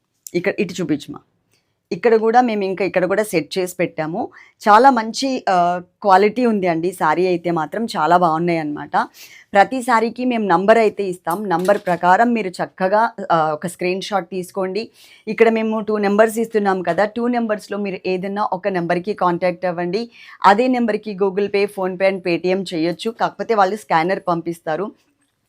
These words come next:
మీరు స్క్రీన్ షాట్ పెట్టేటప్పుడు మీరు చేయాల్సింది ఏంటి అంటే,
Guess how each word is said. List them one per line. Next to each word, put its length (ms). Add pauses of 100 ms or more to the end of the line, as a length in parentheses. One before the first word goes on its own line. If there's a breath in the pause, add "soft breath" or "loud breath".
(140)
మీరు 240
స్క్రీన్ 340
షాట్ 280
పెట్టేటప్పుడు 520
మీరు 340
చేయాల్సింది 500
ఏంటి 280
అంటే, 340